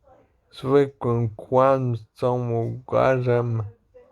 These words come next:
i po prostu człowiekiem, który nie ma zielonego pojęcia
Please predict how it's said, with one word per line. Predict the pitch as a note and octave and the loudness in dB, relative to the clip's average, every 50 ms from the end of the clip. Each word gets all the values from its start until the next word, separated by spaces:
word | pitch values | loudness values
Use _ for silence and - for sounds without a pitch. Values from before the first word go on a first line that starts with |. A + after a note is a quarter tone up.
| _ _ _ _ _ _ C4+ B3+ B3 _ B3 A#3+ G#3+ _ _ _ _ _ _ _ _ _ _ _ _ _ _ _ _ _ _ _ - | _ _ _ _ _ _ _ _ _ _ _ _ _ _ _ _ _ _ _ _ _ _ _ _ _ _ _ _ _ _ _ _ -14
i | - - B2+ B2+ B2 | -10 -4 -2 0 0
po | A#2+ - - - A#2+ A#2+ A#2 | -2 -2 2 4 4 4 4
prostu | A#2 - - B2+ C3 C3 B2+ B2 A#2+ A#2 G#2+ - - - _ _ - B2+ B2 B2 A#2+ A#2+ A#2+ A#2+ A#2 A2+ G2+ G#2 _ _ _ _ _ _ _ _ _ _ _ _ _ _ _ _ _ _ _ _ _ _ _ _ - - - - _ _ _ _ _ - - - - - | 2 -4 -12 -6 -2 0 2 2 2 0 -2 -6 -12 -20 _ _ -8 -6 -6 -4 -4 -4 -4 -4 -6 -6 -8 -10 _ _ _ _ _ _ _ _ _ _ _ _ _ _ _ _ _ _ _ _ _ _ _ _ -20 -20 -20 -20 _ _ _ _ _ -20 -20 -20 -12 -4
człowiekiem, | - C3+ C3+ C3+ C3+ C3 C#3 D3 D#3 D#3 C#3+ - - - - B2 B2 B2+ C#3 D#3 D#3+ - - _ _ _ _ _ _ _ _ _ _ _ _ _ _ _ _ - - _ _ _ - | 2 4 4 4 4 2 2 4 4 4 2 0 -4 -4 -2 0 0 0 0 -2 -4 -8 -10 _ _ _ _ _ _ _ _ _ _ _ _ _ _ _ _ -20 -20 _ _ _ -20
który | - - _ _ - D#3 D3 D3 C#3+ D3+ D3+ D3+ D3+ | -20 -20 _ _ 0 4 4 4 4 4 2 2 2
nie | D#3 D#3 D#3+ D#3 D#3 | 2 4 4 4 4
ma | D#3 D3+ D3+ D3+ D3 D3 D3 B2+ - _ _ _ _ _ _ _ _ _ _ _ _ _ _ _ _ - | 2 2 2 4 4 4 2 -2 -6 _ _ _ _ _ _ _ _ _ _ _ _ _ _ _ _ -4
zielonego | A#2+ A#2+ A2+ G2+ - - C3 C3 C#3 C#3 C#3+ C#3 C#3 C#3 C3+ C3+ C3+ C3+ C#3 D3 D3+ C#3 B2 A#2+ - - G#2 G2+ | -2 -2 -2 0 2 4 6 6 6 6 6 6 6 4 4 2 0 2 2 4 4 2 0 0 0 2 2 2
pojęcia | G2+ G2+ - - A2+ G#2 G2+ G2 G2 F#2 F#2 F2+ F#2+ G2 G2+ - - G2+ F#2+ G2 G2+ A2+ B2 | 2 -2 -2 0 2 2 4 4 4 2 2 2 0 0 -2 -2 0 2 2 2 2 2 0